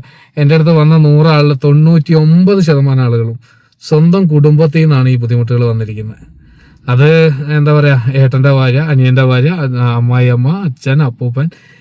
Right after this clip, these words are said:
ഇങ്ങനെയുള്ള രീതിയിലുള്ള പല കേസുകളാണ് വരുന്നത്. പക്ഷെ ഇത് ഞാൻ അവരോട് പറയുന്ന ഒരു കാര്യം എന്ന് പറഞ്ഞാൽ, ഞാൻ ആരാന്നൊന്നും നോക്കണ്ട,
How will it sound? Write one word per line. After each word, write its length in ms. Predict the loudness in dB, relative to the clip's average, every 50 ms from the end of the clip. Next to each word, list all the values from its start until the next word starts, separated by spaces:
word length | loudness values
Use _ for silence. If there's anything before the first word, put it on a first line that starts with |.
| _ _ -2
ഇങ്ങനെയുള്ള 600 | 0 0 2 2 2 2 4 4 4 2 2 2
രീതിയിലുള്ള 680 | 2 0 0 0 0 0 0 0 2 2 0 0 -2 -4 -4
പല 460 | -4 -2 -2 0 0 0 2 0 0 -2 -2
കേസുകളാണ് 520 | -4 -6 -6 -6 -6 -4 -2 -2 0 0
വരുന്നത്. 300 | -2 -4 -6 -8 -12 -14 -16 _ _ _ _ _
പക്ഷെ 440 | _ _ _ _ _ _ -6 -4 -2
ഇത് 160 | 0 2 0
ഞാൻ 220 | 0 0 -2 0 0
അവരോട് 440 | 0 0 0 2 2 2 2 0 0 0 0
പറയുന്ന 420 | 0 0 2 2 0 0 0 0
ഒരു 160 | 0 0 0
കാര്യം 160 | 0 0 0
എന്ന് 100 | 0 0
പറഞ്ഞാൽ, 160 | 0 0 0 0
ഞാൻ 140 | 2 2
ആരാന്നൊന്നും 520 | 2 0 0 0 0 0 0 2 2 2 2
നോക്കണ്ട, 400 | 2 0 0 -2 -2 -4 -4